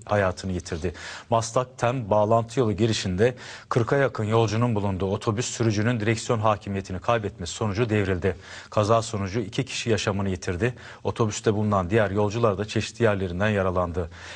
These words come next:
Yaralılar itfaiye ekiplerinin çalışması sonucu sıkıştıkları yerden çıkartılarak hastanelere kaldırıldı. Yaralılardan üçünün durumunun ağır olduğu belirtildi.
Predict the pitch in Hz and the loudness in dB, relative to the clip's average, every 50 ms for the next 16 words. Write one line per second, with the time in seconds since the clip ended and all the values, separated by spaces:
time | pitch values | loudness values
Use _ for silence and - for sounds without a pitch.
0 | - - 101 107 107 101 95 98 110 120 120 - 113 101 - - 110 110 120 123 | -4 0 2 4 4 4 4 4 4 2 2 0 -6 -10 -2 2 4 4 4 4
1 | 120 - - - - 104 98 95 120 120 - - 107 104 101 - - 117 113 113 | 0 -4 -10 -8 -6 -4 -2 -2 -2 -2 -2 -2 -2 0 -2 -2 -2 -2 -2 -2
2 | - - 98 95 85 113 117 - - - - 107 - - - - - 107 98 98 | -2 -4 -4 -2 -4 -4 -6 -6 -8 -10 -8 -10 -8 -8 -10 -6 -4 -4 -2 2
3 | 101 104 104 101 101 95 95 - - - 110 101 98 - - - 101 101 101 - | 2 2 2 2 0 -2 -4 -6 -2 0 0 0 0 0 0 2 2 2 2 0
4 | 101 92 - - 104 98 95 98 95 95 92 - - 92 90 85 87 92 90 85 | -2 -2 0 2 2 2 4 2 2 0 0 0 0 0 0 0 -2 -2 -2 -2
5 | 95 90 - - - - - - - - - - - - - 101 104 107 110 107 | -2 -4 -4 -8 -16 -20 -20 -18 -16 -14 -14 -14 -16 -6 -2 0 2 4 4 4
6 | 107 110 107 101 95 120 123 110 117 113 - - 113 101 95 95 87 110 113 101 | 4 4 4 4 2 0 0 -2 -4 -8 -6 -4 -4 -2 -2 0 0 0 0 2
7 | 95 101 117 123 120 - 104 110 107 104 98 92 90 85 85 92 85 92 87 87 | 2 0 0 0 0 0 2 2 2 2 2 0 0 0 -2 -4 -4 -4 -4 -4
8 | 87 - - 90 85 90 90 85 | -6 -4 -6 -6 -4 -2 -4 -4